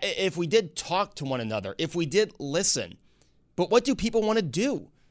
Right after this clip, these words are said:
They just wanna play the finger-pointing game. You have, you have one side of the aisle that wants to play the finger-pointing game,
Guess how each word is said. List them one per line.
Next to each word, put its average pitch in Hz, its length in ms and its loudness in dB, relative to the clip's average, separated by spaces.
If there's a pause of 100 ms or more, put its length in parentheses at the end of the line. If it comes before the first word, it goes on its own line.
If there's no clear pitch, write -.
(320)
They 180 100 2
just 233 260 2
wanna 220 220 0
play 208 260 2
the 202 100 2
finger-pointing 135 760 2
game. 82 340 -2 (760)
You 180 140 4
have, 202 200 8
you 190 380 -4
have 180 260 2
one 196 320 0
side 226 160 6
of 208 60 2
the 180 120 4
aisle 175 160 4
that 165 100 -2
wants 170 200 -2
to - 60 -8
play 170 200 0
the - 80 -6
finger-pointing 131 680 0
game, 117 320 0